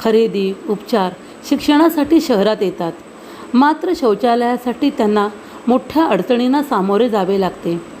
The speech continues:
अस्वच्छ, बाजारपेठेपासून दूर आणि नादुरुस्त शौचालयांमुळे महिलांना, ज्येष्ठांना आणि भाविकांना सार्वजनिक ठिकाणी शौचालय शोधणे दिव्य ठरते. सणासुदीच्या काळात हजारो लोक शहरात येतात,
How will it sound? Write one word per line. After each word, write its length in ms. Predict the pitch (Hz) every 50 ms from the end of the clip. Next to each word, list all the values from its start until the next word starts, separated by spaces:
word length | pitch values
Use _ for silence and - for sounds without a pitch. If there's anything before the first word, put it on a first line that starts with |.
| - - - - - -
अस्वच्छ, 540 | 214 220 214 220 226 220 190 - - - 180 175 190 180 - - - - - - - -
बाजारपेठेपासून 960 | 214 247 240 247 262 302 320 320 330 311 285 330 330 339 320 320 - 320 294
दूर 280 | 226 190 233 214 185 175 185 - - - - - - -
आणि 200 | 247 285 320 339
नादुरुस्त 560 | 285 247 208 208 190 202 277 311 311 302 359 339
शौचालयांमुळे 880 | - 277 226 208 - 233 214 214 220 226 226 233 247 269 285 240 185 180 185 - - - - - -
महिलांना, 680 | 220 208 202 185 208 214 214 214 220 226 208 190 185 190 - - - 180
ज्येष्ठांना 640 | 214 208 202 208 - - 240 240 226 208 185 175 170 - - - - - - -
आणि 160 | 269 302 339
भाविकांना 760 | 339 285 240 226 214 220 240 240 294 311 294 254 214 190 196 196 - - - - - - -
सार्वजनिक 540 | 269 240 254 254 285 285 320 320 349 349 -
ठिकाणी 420 | 269 240 - 233 214 220 269 277
शौचालय 500 | - 254 208 185 185 214 208 208 220 240
शोधणे 360 | 240 - 220 202 180 220 247
दिव्य 320 | 214 190 196 190 180 208 208
ठरते. 440 | 208 196 170 151 - 170 160 165 - - - - - - - - - - - - -
सणासुदीच्या 680 | - 196 185 196 202 196 - 226 180 208 196 - 220 208
काळात 420 | 208 - 220 190 190 233 214 180 - - - - - - - - -
हजारो 360 | 247 214 277 302 311 330 330
लोक 240 | 320 330 339 330 -
शहरात 360 | - 262 214 214 226 254 247 247
येतात, 320 | 208 180 - 170 160 170